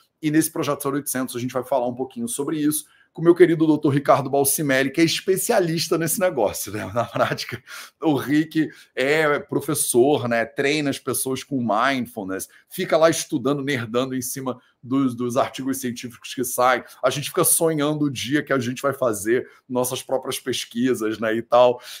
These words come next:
Então, daqui a pouquinho eu vou chamar o Rick pra gente trocar essa ideia. E essa live daqui, ela é um convite, na verdade, pra você, né?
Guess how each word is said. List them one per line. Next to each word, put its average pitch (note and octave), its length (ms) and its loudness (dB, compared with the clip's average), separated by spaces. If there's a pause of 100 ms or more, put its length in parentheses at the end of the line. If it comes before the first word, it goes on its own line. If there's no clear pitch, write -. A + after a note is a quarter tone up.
(120)
Então, D3+ 800 0
daqui C#3+ 240 0
a C3+ 40 2
pouquinho D3 280 -6
eu C#3+ 40 -6
vou C#3 100 -4
chamar D3+ 200 -2
o C#3+ 60 2
Rick B2 260 -2
pra C3+ 140 -6
gente C#3 240 -8
trocar B2 320 -2
essa B2 180 -6
ideia. E2+ 400 -6 (360)
E G3 160 0
essa A#3 340 2
live A#2 320 0
daqui, B2 680 -4 (100)
ela E3 500 0
é C#3+ 260 -4
um E3 140 -2
convite, G3+ 640 -4
na A#2+ 100 -2
verdade, A2 400 -2
pra C3+ 100 -6
você, D3 460 -2 (320)
né? A#2+ 220 0